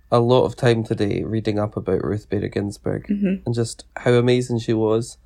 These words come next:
Speaker 1: And my favourite thing that I read is that she, she referred to herself, let me see if I can remember this properly,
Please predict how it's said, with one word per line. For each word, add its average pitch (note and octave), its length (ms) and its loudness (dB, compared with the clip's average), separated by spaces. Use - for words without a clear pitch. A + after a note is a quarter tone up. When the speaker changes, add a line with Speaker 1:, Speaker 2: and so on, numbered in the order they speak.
Speaker 1:
And A#2 480 4
my B2 240 2
favourite C#3 420 0
thing B2+ 220 2
that A#2 120 2
I A2 60 2
read G#2+ 540 0
is G#2+ 180 -6
that - 260 -4
she, A2 580 -4
she - 240 0
referred C3 540 2
to C3+ 60 0
herself, A#2+ 880 0
let E2+ 140 -2
me F#2 60 -2
see A#2 160 -2
if A2 100 -2
I G#2+ 60 -2
can A2 120 -4
remember G2+ 220 0
this F#2+ 100 -6
properly, G#2+ 340 -2